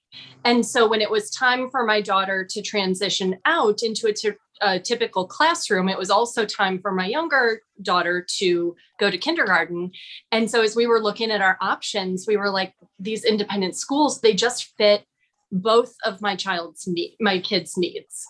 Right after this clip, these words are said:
'cause they're very different learners, very different needs." But we were like, "This small class size and that individualized, um, education and attention that they can get is going to be perfect for both of them." So,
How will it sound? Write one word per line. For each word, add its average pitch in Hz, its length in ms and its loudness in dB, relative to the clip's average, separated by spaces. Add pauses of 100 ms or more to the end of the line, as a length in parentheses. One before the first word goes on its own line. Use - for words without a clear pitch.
'cause 214 180 2
they're 208 160 2
very 247 280 4
different 226 440 -2
learners, 185 600 -2
very 185 320 0
different 196 680 -2
needs." 247 560 -2
But 214 120 2
we 220 60 0
were 220 80 4
like, 214 160 0
"This 214 220 -6
small 202 360 4
class 190 440 -2
size 202 760 0
and 190 280 -2
that 180 300 0 (340)
individualized, 196 1200 0 (100)
um, 175 380 -2
education 185 880 0 (100)
and 185 240 0
attention 262 480 -2
that 190 140 -2
they 185 120 -2
can 185 220 -2
get 175 280 0 (420)
is 214 200 4
going 208 240 4
to 226 80 0
be 208 120 -2
perfect 185 400 -4
for 190 140 -2
both 170 280 -4
of 196 180 -8
them." 202 280 -4 (400)
So, 190 560 2